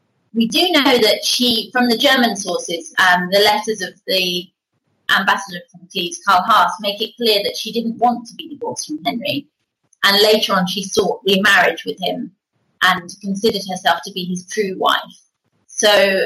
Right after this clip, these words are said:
it was a, it was very shameful for Anne to be, for her marriage to be annulled. So it, it seems likely that she did cling on to the idea of her marriage to Henry. Catherine Howard,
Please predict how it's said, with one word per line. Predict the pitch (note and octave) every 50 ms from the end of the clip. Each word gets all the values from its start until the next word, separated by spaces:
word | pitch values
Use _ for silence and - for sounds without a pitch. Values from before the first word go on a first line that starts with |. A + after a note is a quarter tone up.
| - - _ _ -
it | G#3+ G#3+
was | G#3 A3+ A3+
a, | A3
it | - - A#3
was | A3 A3 A3
very | G#3 B3+ B3 A#3 A3+
shameful | - - B3+ A#3 A3+ G#3+ G3 - F#3 F3+
for | - - - - F#3
Anne | F#3 F3+ F3+
to | - - -
be, | - G#3 F#3+ F3 - - _ _
for | G3+
her | F#3+ G3 F#3+ F#3
marriage | F#3+ F3+ F3+ F3+ - -
to | - F3+ _ _
be | G3+ G3 F#3
annulled. | F#3 F3+ C#3+ C3 D3+ - - -
So | - - - F#3+ F3+
it, | F3+ E3 - - _ _
it | F3+ F#3+ F#3+ -
seems | - G#3+ G3 F3+ G3
likely | F3 F3+ - - - F3+ F3 E3
that | D3+ -
she | - - F3+
did | F3+ F#3+ F3 - _
cling | _ F#3+ F#3+ F3+
on | E3+ E3+ F3 F3+ F3+
to | - - F3+ F3+ - - - _ _ _ _ _ _ _
the | - G3
idea | F#3 F3 F3 F3 E3+ E3+
of | E3 -
her | F#3 F#3
marriage | F#3 F3+ E3+ - - -
to | - F3+ F3+ F3+
Henry. | F3 F3 - F3 - - - _ _ _ _ _ _ _ _ _ _ -
Catherine | C#4+ C#4+ C#4 C#4 C#4 A#3+ A#3
Howard, | A3 G3 G3+ F#3+ F#3 F3+ F3 - -